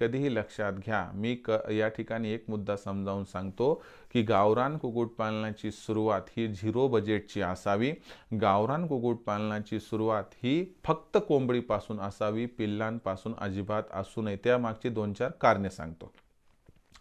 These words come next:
पिल्लांपासून खरेदी केली तर प्रॉब्लेम कुठं होतो? आपण, अ, मोठ्या क्वांटिटीत पिल्लं आणतो, आपल्याला पटकन मोठं व्हायचं आहे म्हणून पाचशे, हजार कमीत कमी पिल्लं भरतो, भरली. ही पिल्लं ओरिजिनल आहेत शंभर टक्के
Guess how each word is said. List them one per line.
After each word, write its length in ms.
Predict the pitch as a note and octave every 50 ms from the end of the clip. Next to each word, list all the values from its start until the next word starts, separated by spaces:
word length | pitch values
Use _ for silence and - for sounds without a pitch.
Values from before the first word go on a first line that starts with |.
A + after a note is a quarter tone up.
| - - - - - - - - - _ -
पिल्लांपासून 720 | C#3 C3+ C3+ D3+ E3+ F#3 F#3+ F3+ - C#3 C#3 - D#3 D3+ C#3+
खरेदी 340 | - B2+ B2 B2+ A#2 A#2 A#2+
केली 280 | A#2+ - A2 G2+ G#2
तर 140 | G#2 - -
प्रॉब्लेम 500 | - - - A2+ A2 G#2+ A#2 A#2+ A#2+ A#2+
कुठं 260 | A#2+ - G2+ - G2+
होतो? 320 | F#2+ F#2 F2+ - - E2 - - - - - - - -
आपण, 340 | A2 A2 - B2 A#2 A#2+
अ, 260 | A#2+ A#2+ A#2 A2+ A2 G#2 -
मोठ्या 340 | A2+ A2 A#2 A#2 - C3 B2
क्वांटिटीत 440 | - A#2+ A#2 A#2+ A#2+ C3+ B2 B2 A2+ - -
पिल्लं 200 | A#2+ A2+ A2 A2+
आणतो, 260 | A2 A2 A2 G#2+ A2
आपल्याला 340 | E2+ F#2 - - A#2 A2 G#2+ -
पटकन 320 | A2+ G#2+ A2 - - B2+ A#2+
मोठं 260 | A#2+ A#2+ A2+ A2+ A#2+
व्हायचं 260 | A2+ A2 G#2+ G#2 -
आहे 100 | - A2
म्हणून 160 | G#2 G#2+ A2
पाचशे, 400 | G#2 - A2+ A#2 - - B2+ A#2+
हजार 380 | A#2+ G#2+ G#2+ G2+ A2 A2+ A2 A2 A2 - _ _ _ -
कमीत 200 | B2+ B2 C3 B2+ - -
कमी 160 | C3 C3+ B2+
पिल्लं 280 | - C3 B2+ B2 B2
भरतो, 340 | A#2 A#2 A2+ A2 - A#2 A#2 _ _ _ _ _ -
भरली. 340 | A2+ A2 A2+ A2 A2 A2 A#2+ - - - - - - - - - - - - - - -
ही 120 | D3+ D3+
पिल्लं 360 | D3+ D3+ D#3 D3 D3 C#3+ C#3+
ओरिजिनल 480 | C#3 C3 B2+ C3 C3 B2+ C3+ C#3 C3+ C3
आहेत 120 | C3 C3
शंभर 340 | - - C3 B2 A#2+ A#2+ A#2+
टक्के 360 | A#2 A#2+ A2+ A2 - A#2+ A#2